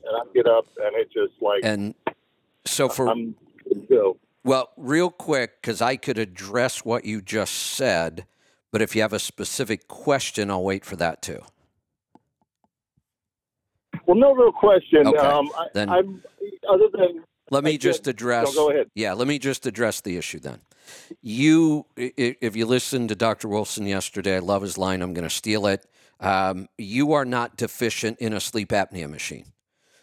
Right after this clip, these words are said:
Speaker 2: The fact that it makes you sleep
Speaker 1: Agreed.
Speaker 2: better tells us something is wrong. So I'm glad that it makes you feel better,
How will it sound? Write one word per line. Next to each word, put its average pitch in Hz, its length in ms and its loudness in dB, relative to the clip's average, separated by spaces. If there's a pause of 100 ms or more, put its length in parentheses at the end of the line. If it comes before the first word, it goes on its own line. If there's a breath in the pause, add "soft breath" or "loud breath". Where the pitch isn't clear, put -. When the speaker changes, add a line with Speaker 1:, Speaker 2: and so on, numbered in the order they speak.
(140)
Speaker 2:
The 104 100 -2
fact - 540 -4
that 127 220 0
it 113 180 -4
makes 107 480 -6
you 113 120 -4
sleep 117 360 -2
Speaker 1:
Agreed. 131 240 4
Speaker 2:
better 123 560 -2 (520)
tells 127 400 -2
us 120 160 -2
something 139 600 -4
is 104 180 -6
wrong. 110 440 -4 (680)
So 135 200 0
I'm 117 160 0
glad 185 420 0
that 143 140 0
it 120 100 -2
makes 127 240 -4
you 131 80 -4
feel 117 340 -2
better, 110 720 0